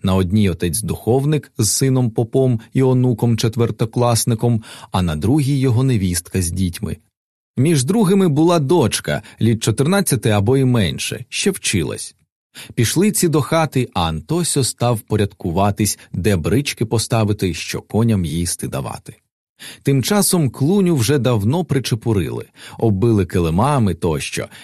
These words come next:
і там музики грали, такі свої сільські, бо чехи, що послали за ними верстов за двадцять, ще не приїхали. Як заграли музики, то з хати так всі й висотались, та в клуню. Той тільки й остався,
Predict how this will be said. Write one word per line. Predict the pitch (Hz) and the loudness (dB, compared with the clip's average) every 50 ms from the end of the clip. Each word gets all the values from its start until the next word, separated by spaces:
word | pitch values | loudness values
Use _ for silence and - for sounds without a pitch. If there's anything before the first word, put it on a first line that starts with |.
| - - | -6 -4
і | 135 139 | -2 0
там | 180 214 214 202 | 0 2 2 2
музики | 190 190 175 135 131 151 - - 135 | 4 4 4 4 2 2 2 2 2
грали, | 117 95 113 117 117 113 113 110 98 92 - - - - _ | 2 2 2 2 2 2 2 2 2 0 -4 -10 -20 -10 _
такі | - 139 131 - - 196 131 | -2 -2 -2 0 0 0 0
свої | 110 - - 190 185 170 123 98 | 0 0 0 0 0 2 2 0
сільські, | - - 147 151 147 - - - - 87 73 - - - - | 0 0 0 0 0 -2 -4 -4 -6 -6 -8 -8 -10 -14 -10
бо | - 104 98 113 104 | -6 -2 0 0 0
чехи, | - - - 175 208 208 147 - - 92 | 0 -2 -2 0 0 0 0 -2 -2 -4
що | - - - 92 | -4 -4 -6 -4
послали | - 113 107 - - 135 127 113 101 95 | -2 -2 -2 -2 0 0 2 2 2 2
за | - 107 | 2 2
ними | 104 110 110 98 101 98 | 2 2 2 2 2 2
верстов | 92 107 123 113 - - - - 123 101 85 90 | 2 2 2 0 0 -2 0 0 0 0 0 0
за | 92 98 87 | 0 0 0
двадцять, | 82 92 110 151 190 175 - - - 165 - - - - | 0 0 0 0 0 0 0 0 -2 -2 -2 -4 -10 -14
ще | - - - 156 139 | -10 -4 -2 0 0
не | 127 113 | 0 0
приїхали. | - 120 - - - - - - - - 110 - - - _ _ _ _ _ _ _ _ _ - - - | 0 0 -2 -2 -2 -6 -10 -10 -10 -10 -10 -10 -12 -16 _ _ _ _ _ _ _ _ _ -20 -10 -2
Як | - 113 139 131 113 | 0 0 2 2 2
заграли | 110 139 123 127 156 165 147 131 117 | 2 2 2 2 2 2 2 2 4
музики, | 110 110 113 107 117 196 220 214 - 147 | 4 4 2 2 2 2 2 2 0 -2
то | - - 131 117 | 0 0 0 0
з | 107 - | 0 0
хати | - - - 190 196 170 175 156 | -2 -4 -4 -4 -2 0 0 -2
так | - - 147 139 113 - | 0 0 -2 -2 -2 -4
всі | - - - - 196 190 180 170 | -8 -8 -6 -2 -2 0 0 2
й | 143 117 | 2 0
висотались, | 110 135 185 185 - - - 85 - - 67 64 64 - - - - - - - | 0 0 0 0 0 -2 -4 -6 -8 -10 -10 -10 -10 -10 -10 -12 -12 -16 -10 -4
та | - - | -4 -2
в | 139 - | -2 -2
клуню. | - - 92 82 76 71 60 52 - - - _ _ _ _ - - - - | -4 -2 -2 -2 -2 -4 -6 -8 -10 -12 -16 _ _ _ _ -20 -20 -14 -4
Той | - 185 185 175 - | 0 2 2 2 2
тільки | - 190 180 147 123 160 160 | 0 0 0 0 2 2 2
й | 156 | 2
остався, | 143 120 - - - 202 208 180 127 104 - - 101 85 | 2 2 0 0 0 0 2 2 2 0 0 -2 -2 -4